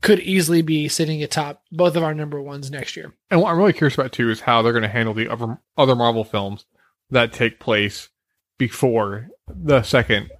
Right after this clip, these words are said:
Speaker 2: Infinity War film, whatever that title ends up being. Because Ant-Man and the Wasp also comes out this year,
Speaker 1: Yeah.
Speaker 2: comes out after Avengers. Uh, I believe,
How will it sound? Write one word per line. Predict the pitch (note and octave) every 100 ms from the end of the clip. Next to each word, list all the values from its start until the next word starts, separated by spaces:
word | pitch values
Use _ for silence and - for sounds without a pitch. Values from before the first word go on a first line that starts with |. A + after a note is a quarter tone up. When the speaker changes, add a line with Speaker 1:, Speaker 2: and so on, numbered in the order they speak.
| -
Speaker 2:
Infinity | C#3 A#2+ A2
War | G#2 G2+
film, | F#2+ G#2 G2
whatever | G2+ G2+
that | G#2
title | - G#2+ G2 G2 -
ends | A#2 G#2
up | F2+
being. | G2 E2+ F2 B2 _ _ _
Because | C3 B2 -
Ant-Man | B2 C3 B2+
and |
the | A#2
Wasp | A2 A2+ A2+ -
also | - A2+ -
comes | B2+ A#2+
out | A#2 A2+
this | A2+ -
year, | A2 G#2+ G#2 _ _
Speaker 1:
Yeah. | D#3+ D3+
Speaker 2:
comes | C3+ A#2
out | A2
after | A2 -
Avengers. | G#2+ A2 A2 G#2+ G#2 G2+ - _ _ D3+
Uh, |
I | A#2+ B2
believe, | B2 B2+ A#2+ A#2+